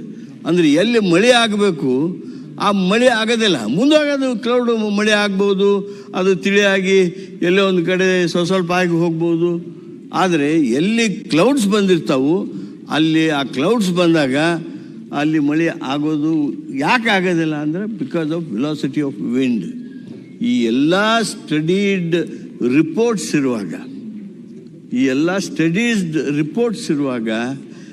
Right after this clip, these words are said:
ನಾವು ಇದನ್ನ ಅಲ್ಲಗಳೆಯೋದಾಗ್ಲಿ, ಇದನ್ನ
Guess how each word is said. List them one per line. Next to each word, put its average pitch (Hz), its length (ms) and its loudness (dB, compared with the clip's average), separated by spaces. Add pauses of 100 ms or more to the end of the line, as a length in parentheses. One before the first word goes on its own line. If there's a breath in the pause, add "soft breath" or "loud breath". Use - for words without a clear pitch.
(220 loud breath)
ನಾವು 147 340 4
ಇದನ್ನ 147 300 6 (960 loud breath)
ಅಲ್ಲಗಳೆಯೋದಾಗ್ಲಿ, 135 1080 2 (760 loud breath)
ಇದನ್ನ 147 320 4